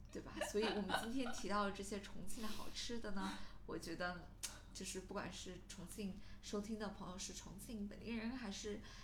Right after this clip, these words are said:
Speaker 1: 呃，非重庆的朋友，都可以来尝一尝。
Speaker 2: 对，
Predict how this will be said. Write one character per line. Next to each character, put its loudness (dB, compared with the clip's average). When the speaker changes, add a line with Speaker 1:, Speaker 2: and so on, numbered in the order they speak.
Speaker 1:
呃， -2
非 2
重 -4
庆 -4
的 -4
朋 -8
友， -10
都 -2
可 -4
以 -4
来 -2
尝 -8
一 0
尝。 -4
Speaker 2:
对， -4